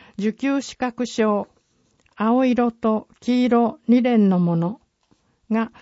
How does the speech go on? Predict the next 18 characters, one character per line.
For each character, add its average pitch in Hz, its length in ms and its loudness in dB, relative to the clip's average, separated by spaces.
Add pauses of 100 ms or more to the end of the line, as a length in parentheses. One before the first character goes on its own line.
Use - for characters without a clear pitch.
(100)
送 254 300 -2
付 247 120 -2
さ 254 180 -4
れ 247 100 0
ま 247 160 2
す - 120 -4
の 214 180 4
で 185 100 -2
ご 175 160 -4
確 208 280 -2
認 208 280 4
く 190 140 -6
だ 190 180 -6
さ 180 240 -6
い。 214 160 -12 (1300)
障 285 360 -4
害 254 240 0
者、 190 360 -6